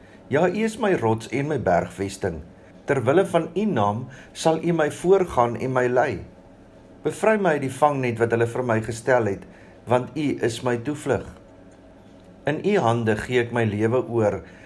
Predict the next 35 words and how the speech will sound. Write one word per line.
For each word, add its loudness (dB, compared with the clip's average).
want, 2
Here, 0
troue 4
God, -2
U -2
het 2
my 2
vrygemaak. 0
Ek 2
haat 4
mense -2
wat 2
waarde 4
heg 2
aan -2
die -2
niks 0
werd 0
afgode. 0
My 4
vertroue 2
stel 0
ek -2
in -2
die -4
Here. 0
Ek 2
wil 0
jubel 2
en 0
juig 4
oor 2
U -4
troue 2
liefde. -2